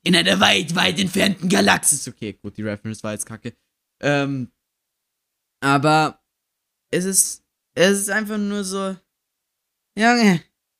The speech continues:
wie, wie, Kopf, wieso denkst du an so viele Dinge? Warum bist du so schlau? <laughs> Nein, das natürlich nicht. Aber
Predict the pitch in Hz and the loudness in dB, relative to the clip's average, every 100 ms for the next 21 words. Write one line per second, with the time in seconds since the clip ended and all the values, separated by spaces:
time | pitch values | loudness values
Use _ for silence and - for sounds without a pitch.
0 | _ _ _ 185 190 196 180 - 220 214 | _ _ _ -2 2 4 2 2 2 2
1 | - 196 190 202 196 208 214 233 - - | -6 -4 -2 -2 -2 0 2 0 -4 -4
2 | 196 185 175 175 180 180 175 _ _ 208 | -4 -4 -6 -12 -12 -12 -14 _ _ 2
3 | 220 220 185 156 165 165 185 - 208 220 | 2 4 2 0 -4 -6 -8 -6 -4 -4
4 | 202 175 160 147 - 170 165 170 185 160 | -4 -6 -6 -6 -4 0 4 6 6 6
5 | - - - 160 127 - 117 110 131 127 | 2 -4 -4 -4 -4 -10 -10 -8 -8 -8
6 | 139 151 135 131 160 _ _ _ - 98 | -8 -8 -10 -10 -16 _ _ _ -6 -2
7 | 117 101 117 120 | -2 -2 -8 -8